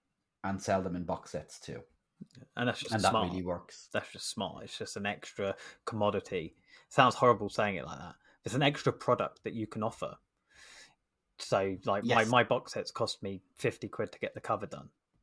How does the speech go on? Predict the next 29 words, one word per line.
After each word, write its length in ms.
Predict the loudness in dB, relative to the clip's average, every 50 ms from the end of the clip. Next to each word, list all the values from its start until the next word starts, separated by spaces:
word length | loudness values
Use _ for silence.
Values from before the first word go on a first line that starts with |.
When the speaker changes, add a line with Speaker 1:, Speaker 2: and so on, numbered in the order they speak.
| _ _ _ _ _ _ _ _ _ _
Speaker 2:
but 120 | -6 -2
they 100 | 0 0
make 320 | 0 0 -2 -2 -4 -4 -4 0
Speaker 1:
Really, 280 | 2 4 4 4 2 0
Speaker 2:
they 180 | 2 4 4 4
Speaker 1:
yes. 80 | 4
Speaker 2:
make 180 | 2 -2 -4 -6 _ _ -8
Speaker 1:
And 100 | -6 -4
they, 100 | 0 2
Speaker 2:
thousands 640 | 2 4 4 2 0 -2 -6 -12 -14 -16 -20 -20 -20 _ _ _
because 480 | -8 -8 -6 -4 -4 -4 -4 -4 -6 -10 -2 0
Speaker 1:
they 80 | 2 2
make, 340 | 2 2 0 -2 -4 -6
Speaker 2:
'cause 120 | -4 -4 0
Speaker 1:
they 140 | 2 4 4
Speaker 2:
pe- 60 | 6
Speaker 1:
make 140 | 4 6 6
more 140 | 6 6
than 80 | 6 4
that 160 | 2 0 2
fifty 180 | 0 0 0 2
quid 180 | 4 4 6
every 200 | 6 6 4 2
day, 160 | 2 2 2 2
I 80 | 4
Speaker 2:
Yeah, 180 | 6 6 6 6
Speaker 1:
bet. 40 | 6
Speaker 2:
they 100 | 4 2
do, 320 | 2 2 2 0 -2